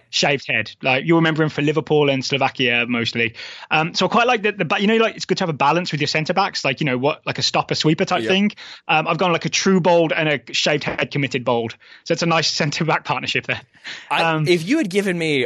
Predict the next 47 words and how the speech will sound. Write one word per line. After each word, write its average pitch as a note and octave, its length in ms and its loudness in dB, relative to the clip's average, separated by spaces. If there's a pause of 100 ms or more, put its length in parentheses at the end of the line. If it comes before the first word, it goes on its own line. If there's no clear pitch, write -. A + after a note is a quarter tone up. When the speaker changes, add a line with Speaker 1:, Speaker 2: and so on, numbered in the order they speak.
Speaker 2:
a B2 120 2
lot B2+ 380 2
of A#2+ 200 -4
money A2+ 480 -2 (280)
to D#3 120 -2
list, B2+ 500 -4 (260)
like, B2+ 180 -6
a B2+ 80 -2
hundred C3 540 -2
random A#2 340 0
players A#2+ 400 -2
that B2+ 100 0
would A2 140 -8
somehow A#2 360 -2
be A2+ 200 -2
referenced A2+ 440 -4
on G2+ 120 -6
two - 180 -8
different G#2+ 280 -8
shows A2+ 260 -6
this C#3+ 180 -6
week, D#3+ 220 -6
Martin D3 300 -2
Skrtel C#3+ 340 0
would C3+ 160 0
never C3+ 340 -2
have A#2 180 -4
been A2 140 0
on B2 120 -4
my A#2 100 -6
list, B2 440 -4
and B2 140 -4
yet B2 160 0
here B2 160 -2
we A2+ 160 -2
Speaker 1:
<laughs> - 0 -
Speaker 2:
are. G#2 160 0
David C#3 220 -2
Amoyal C3+ 360 0
talked D#3 220 -2
about D3+ 160 -2
him, D3+ 180 0
now B2+ 120 -2
you B2 200 -2
have B2+ 160 -2
as B2 140 -8
well. F2+ 280 -6